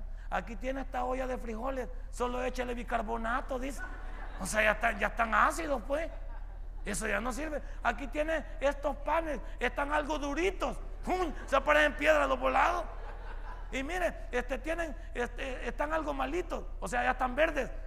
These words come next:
la, to-, casi tres cuartas partes del pan. Así los regalas vos, pero ya para budín. ¿Cuántos somos así? ¿Por qué no regalar cuando podemos?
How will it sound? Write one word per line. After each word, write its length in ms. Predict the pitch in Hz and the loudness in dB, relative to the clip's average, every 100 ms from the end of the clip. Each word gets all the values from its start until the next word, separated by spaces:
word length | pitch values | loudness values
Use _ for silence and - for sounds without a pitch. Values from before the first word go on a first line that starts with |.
| - | 0
la, 380 | 208 208 - | 2 2 0
to-, 280 | - 294 - | -2 -2 0
casi 240 | - 208 240 | -2 -2 0
tres 180 | 254 | -2
cuartas 320 | - 240 - 202 | 0 2 2 4
partes 300 | 240 240 214 | 2 2 -2
del 140 | 202 | -4
pan. 300 | - 254 320 - - - - - - - - - | 0 0 0 -6 -8 -8 -8 -8 -8 -6 -6 -6
Así 220 | 127 160 | -6 -4
los 120 | 240 | -2
regalas 380 | 254 190 156 156 | -2 -4 -4 -4
vos, 160 | 220 - | -4 -4
pero 160 | 170 | -4
ya 60 | 175 | -4
para 140 | 185 | -2
budín. 360 | 175 185 277 254 - - - - - - - - - - - - - - | -2 -2 -4 -4 -8 -8 -6 -6 -6 -6 -6 -8 -8 -8 -8 -8 -8 -6
¿Cuántos 280 | 262 294 285 | -4 -4 -4
somos 240 | 294 277 | -4 -4
así? 200 | 269 226 175 - - - - - - - - - - - - - - - - - - | -4 -6 -6 -8 -8 -8 -8 -8 -8 -8 -8 -8 -8 -8 -8 -8 -8 -8 -8 -8 -6
¿Por 160 | 175 | -4
qué 100 | 202 | -2
no 100 | 214 | -2
regalar 380 | 226 226 226 233 | -2 0 0 0
cuando 200 | 233 220 | -2 -4
podemos? 500 | 214 220 190 143 - | -4 -4 -4 -6 -8